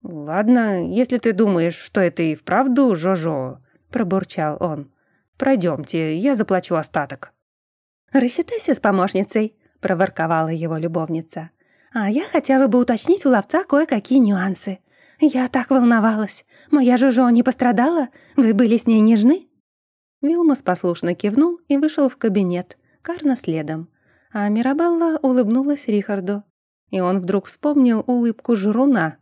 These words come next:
увиденную им ночью. «Хитро!» — одобрительно кивнула она. Поставив собачку на пол, слегка подтолкнула её носком ботинка. «Подменить псину.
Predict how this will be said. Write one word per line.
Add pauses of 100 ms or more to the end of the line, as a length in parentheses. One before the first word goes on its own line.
(140)
увиденную
им
ночью. (840)
«Хитро!» — (300)
одобрительно
кивнула
она. (640)
Поставив
собачку
на
пол, (120)
слегка
подтолкнула
её
носком
ботинка. (680)
«Подменить
псину.